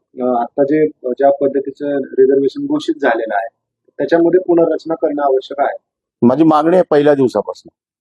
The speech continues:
Speaker 1: हम्म.
Speaker 2: मी पहिल्या दिवशी मागणी केली. मी पहिल्यांदा ज्या दिवशी लॉटरी काढली त्या दिवशी पत्र पाठवलं, राज्य निवडणूक आयोग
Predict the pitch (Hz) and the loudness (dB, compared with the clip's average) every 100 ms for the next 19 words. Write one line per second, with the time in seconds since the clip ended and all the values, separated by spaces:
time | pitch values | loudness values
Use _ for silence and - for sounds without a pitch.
0 | _ _ 120 - _ - 156 151 147 170 | _ _ -20 -20 _ -2 0 2 4 4
1 | 185 185 190 170 160 160 151 143 147 156 | 4 2 2 2 2 0 0 0 0 0
2 | - 135 143 156 160 143 151 156 139 165 | 0 2 4 4 2 4 2 2 0 2
3 | 131 127 135 135 123 120 139 135 127 131 | 2 2 0 0 0 2 0 2 0 0
4 | - - 117 139 127 127 127 127 117 110 | -4 -6 -2 0 0 2 2 4 2 2
5 | 120 117 117 113 117 110 110 131 | 0 2 2 2 0 2 4 2